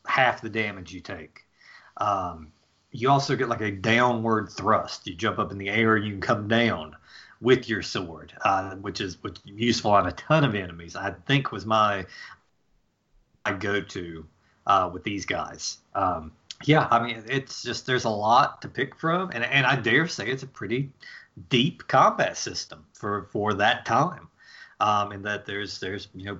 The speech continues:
parrying of attacks, blocking, uh,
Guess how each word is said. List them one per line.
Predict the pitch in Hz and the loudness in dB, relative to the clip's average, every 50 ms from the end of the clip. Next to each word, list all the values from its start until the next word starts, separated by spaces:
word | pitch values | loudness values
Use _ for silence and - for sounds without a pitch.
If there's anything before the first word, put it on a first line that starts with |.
| - - | -10 -2
parrying | - 107 110 123 123 123 120 120 | 2 6 6 8 8 6 6 4
of | 117 107 | 2 0
attacks, | - - 117 117 113 107 87 - | 0 0 2 4 4 2 0 -4
blocking, | - - 107 101 120 135 131 123 - - 117 104 95 90 87 80 92 90 | -10 -10 -2 4 6 8 8 6 6 2 -2 -2 -4 -6 -10 -12 -8 -6
uh, | 95 98 95 92 92 90 90 | -2 -2 0 0 0 0 -2